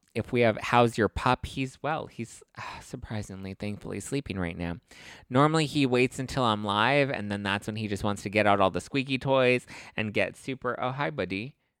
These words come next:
Oh, did you hear that we were talking about you, and so you needed some love and attention? Love in the club? Oh, man. <sighs> Poor buddy. Our apartment's a disaster 'cause it's just full of boxes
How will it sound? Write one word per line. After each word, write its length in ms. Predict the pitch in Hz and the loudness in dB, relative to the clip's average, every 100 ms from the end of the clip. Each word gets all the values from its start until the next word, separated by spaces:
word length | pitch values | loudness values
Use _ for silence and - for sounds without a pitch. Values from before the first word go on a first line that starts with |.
| _ | _
Oh, 80 | 113 | -8
did 180 | 107 110 | -6 -10
you 120 | 110 | -6
hear 160 | 110 | -6
that 100 | 104 | -6
we 80 | 107 | -4
were 80 | 107 | -4
talking 320 | 110 98 110 | -2 -4 -4
about 240 | 104 107 107 | -4 -4 -4
you, 160 | 113 | -6
and 100 | 110 | -8
so 120 | - | -10
you 80 | 107 | -10
needed 320 | 98 95 95 | -8 -8 -10
some 160 | - 104 | -12 -6
love 160 | 92 98 | -6 -4
and 80 | |
attention? 520 | 95 98 98 110 117 139 _ _ _ _ 107 | -8 -8 -10 -10 -12 -16 _ _ _ _ -10
Love 140 | 98 | -8
in 80 | 104 | -6
the 80 | 98 | -10
club? 340 | - 107 120 127 _ _ _ _ _ - - - - - - _ _ _ _ _ _ - | -6 -6 -6 -10 _ _ _ _ _ -20 -20 -20 -20 -20 -20 _ _ _ _ _ _ -6
Oh, 120 | 123 | -6
man. 400 | 107 107 101 110 - - | -6 -12 -10 -10 -10 -10
<sighs> 240 | - - | -12 -16
Poor 160 | - - | -10 -8
buddy. 340 | 76 78 92 - - | -6 -8 -10 -14 -8
Our 160 | 101 98 _ - | -8 -8 _ -12
apartment's 500 | - 104 98 90 98 | -6 -6 -6 -10 -12
a 40 | |
disaster 460 | 92 87 80 - 95 | -10 -6 -6 -8 -12
'cause 160 | 92 | -10
it's 120 | 90 | -10
just 240 | - 92 - | -10 -12 -6
full 180 | 98 90 | -4 -4
of 80 | 87 _ | -6 _
boxes 540 | 92 82 - - 73 | -4 -4 -4 -10 -10